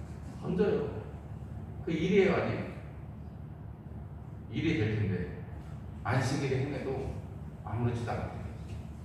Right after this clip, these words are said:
자기한테 관계된 건 그렇단 말이에요. 사도 바울께서 오늘 이, 이 우리 가운데 하는 말씀은 표면적 유대인이 되지 말고 정말 마음에 새긴 유대인이 되어라라는 것입니다.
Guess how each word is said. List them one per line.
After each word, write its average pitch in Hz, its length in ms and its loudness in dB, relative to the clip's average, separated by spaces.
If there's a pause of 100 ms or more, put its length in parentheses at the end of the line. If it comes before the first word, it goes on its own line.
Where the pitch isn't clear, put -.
자기한테 - 580 2
관계된 - 500 2
건 - 80 -4
그렇단 104 280 0
말이에요. - 220 -2 (2000)
사도 220 240 8
바울께서 208 440 10
오늘 165 680 4
이, 147 60 0
이 156 60 2
우리 151 180 0
가운데 156 320 2
하는 170 340 2
말씀은 123 640 0 (500)
표면적 233 580 8
유대인이 180 460 6
되지 139 240 0
말고 - 640 -2
정말 170 340 2
마음에 190 520 6
새긴 180 340 4
유대인이 147 480 2
되어라라는 107 720 4
것입니다. - 340 -4